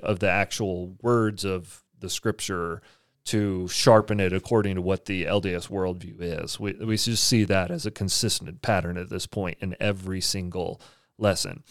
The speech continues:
And then you've got Matthew seven fifteen to twenty. And, uh, that is the passage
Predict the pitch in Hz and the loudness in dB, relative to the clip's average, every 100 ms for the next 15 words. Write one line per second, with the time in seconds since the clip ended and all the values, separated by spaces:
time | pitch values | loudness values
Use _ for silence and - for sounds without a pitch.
0 | - - - - 135 156 175 156 135 139 | -14 -14 -14 2 6 8 10 10 10 8
1 | 147 147 147 117 - 156 147 151 143 139 | 8 8 4 2 8 10 10 8 4 4
2 | 147 143 - 131 127 123 120 107 - _ | 6 4 4 2 4 4 2 0 -6 _
3 | _ - 123 - 165 175 196 220 214 _ | _ 0 0 2 4 6 6 4 -2 _
4 | _ _ _ _ _ _ _ - - - | _ _ _ _ _ _ _ -20 -20 0
5 | 143 131 123 120 120 117 117 131 139 139 | 6 8 8 8 8 8 8 10 10 10
6 | 131 127 139 120 120 131 120 117 117 | 6 2 4 4 6 4 4 4 0